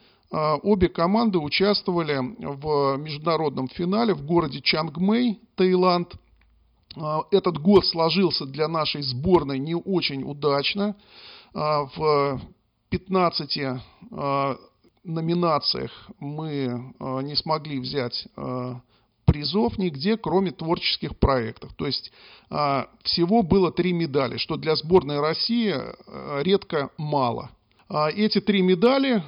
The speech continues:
а, были все в творческой категории. А, первое место заняла команда, а, старшей возрастной группы из, а, Санкт-Петербурга, клуб при у-, университете итмо.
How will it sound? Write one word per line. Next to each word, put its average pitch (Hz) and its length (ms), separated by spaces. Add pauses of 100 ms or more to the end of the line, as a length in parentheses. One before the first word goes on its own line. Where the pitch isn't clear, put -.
(140)
а, 151 260
были 165 320
все 170 240
в - 80
творческой 170 580
категории. 208 800 (180)
А, 156 280 (120)
первое 165 380
место 139 600 (100)
заняла 165 420
команда, 135 640 (140)
а, 143 340 (120)
старшей 143 480
возрастной 143 520
группы 135 640
из, 139 400
а, 127 300
Санкт-Петербурга, 196 1000 (240)
клуб 214 360 (160)
при 175 340
у-, - 460
университете 165 840
итмо. 156 500